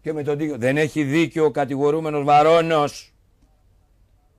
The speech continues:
που έχει πάρα πολλά λεφτά και θεωρείται κρίσος σήμερα, ένας από τους είκοσι, είκοσι πέντε πλουσιότερους Έλληνες,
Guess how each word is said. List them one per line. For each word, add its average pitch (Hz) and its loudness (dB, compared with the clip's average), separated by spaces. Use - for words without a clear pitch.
που 147 -4
έχει 151 -4
πάρα 151 4
πολλά 147 0
λεφτά 151 -6
και 139 -10
θεωρείται 147 -4
κρίσος 143 -6
σήμερα, 147 -8
ένας 139 -10
από 135 -12
τους - -18
είκοσι, 147 -10
είκοσι - -14
πέντε 139 -8
πλουσιότερους 143 -10
Έλληνες, 151 -10